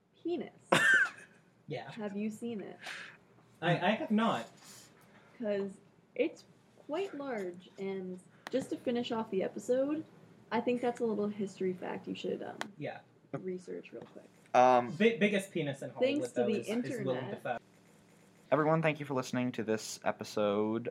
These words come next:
Speaker 3: of Is a Sandwich Soup. Our email is is a sandwich soup with no spaces at gmail dot com.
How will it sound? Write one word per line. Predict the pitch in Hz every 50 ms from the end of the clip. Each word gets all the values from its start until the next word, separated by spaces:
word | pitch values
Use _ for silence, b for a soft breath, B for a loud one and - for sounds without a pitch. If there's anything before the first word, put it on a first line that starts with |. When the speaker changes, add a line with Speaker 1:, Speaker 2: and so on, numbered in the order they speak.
| - - -
Speaker 3:
of | 95 95 95 95 95 92 92 - - -
Is | - 92 98 98 101 95 - -
a | 92 92 90 92
Sandwich | - - - 98 92 90 95 90 87 92 92 - - - - -
Soup. | - - - - 139 180 - - B B B B B B B B B B B - - -
Our | 104 113 110 107 104 107 - - -
email | 131 135 135 139 139 135 143 147 156 156 -
is | - 107 110 110 107 104 101 -
is | - 113 113 110
a | 107
sandwich | - - 113 104 104 104 101 101 98 95 - - - - -
soup | - - - - - - 196 - - - -
with | 113 110 107 - -
no | 101 104 98 92 92
spaces | - - - 98 98 104 - 139 127
at | 82 78 78 -
gmail | 90 92 90 85 85
dot | 85 82 71 -
com. | - 107 107 131 190 214